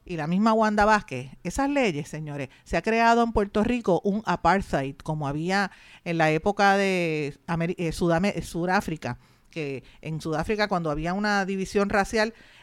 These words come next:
eh, los blancos estaban en un lado, los negros en otro, no podían ir por las mismas calles, no podían vivir en los mismos sitios. Algo así como había en los Estados Unidos en la década del cuarenta y del cincuenta,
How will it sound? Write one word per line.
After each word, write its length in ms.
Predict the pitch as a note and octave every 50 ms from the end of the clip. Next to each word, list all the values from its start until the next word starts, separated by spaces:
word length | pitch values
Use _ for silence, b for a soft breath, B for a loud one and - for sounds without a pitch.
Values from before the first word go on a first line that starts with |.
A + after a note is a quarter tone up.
| b b
eh, 260 | - E3 D#3 D3+ D3+ -
los 220 | E3 D#3+ D#3 C#3+
blancos 380 | D#3 E3+ F3 F#3+ - A3+ A3+ A3+
estaban 260 | A3+ A#3 G#3+ A3+ A3+
en 60 | A3
un 140 | A3+ A3+ A#3
lado, 260 | A3+ A3+ A#3 A3 G3+
los 120 | F3 D#3+
negros 320 | E3+ E3 E3 F#3 G3 G#3+ A3
en 120 | G3+ G3+
otro, 200 | G#3 G#3 - F#3
no 140 | E3+ D#3+ D#3+
podían 320 | - G3 F#3+ G3 G3 G3+
ir 80 | G3+ G3+
por 140 | - F#3+ F3+
las 100 | G3+ G3
mismas 300 | F3+ E3+ F3+ G3 G3 -
calles, 380 | - G3+ F#3+ G3 G3 F#3+ F#3
no 100 | F3 D#3
podían 260 | D#3 F3 F3 F3+ F#3 F3+
vivir 220 | F3 F3+ F#3 F3+
en 100 | F3+ F3+
los 80 | F3 F3+
mismos 300 | E3+ F3 F3 F3+ F3+ -
sitios. 320 | G#3+ G3 F#3 F3+ D#3+ D3 B B B B B B
Algo 220 | - F#3+ G3 A#3
así 180 | A#3+ A#3 - B3
como 280 | - B3 A3+ A3 G3+
había 180 | F#3+ F#3+ G3+ A3
en 60 | A3+
los 100 | A3 A#3
Estados 380 | G#3+ - - F#3 G3 G#3+ - A3+
Unidos 340 | G#3 G3+ G3+ G#3 G#3 A3
en 100 | G3+ F#3
la 120 | F3 E3 D#3
década 400 | D#3 D#3 D#3 F3+ F#3 F#3+ F#3+ F#3+
del 260 | F#3 F#3 F3 D#3+ - B B B B B
cuarenta 400 | - E3+ D#3+ D#3+ E3+ F#3 G3 G#3
y 40 | F#3+
del 100 | F3 F3
cincuenta, 720 | - - F3 E3+ F3+ - A3 G#3+ G3 F#3 - - -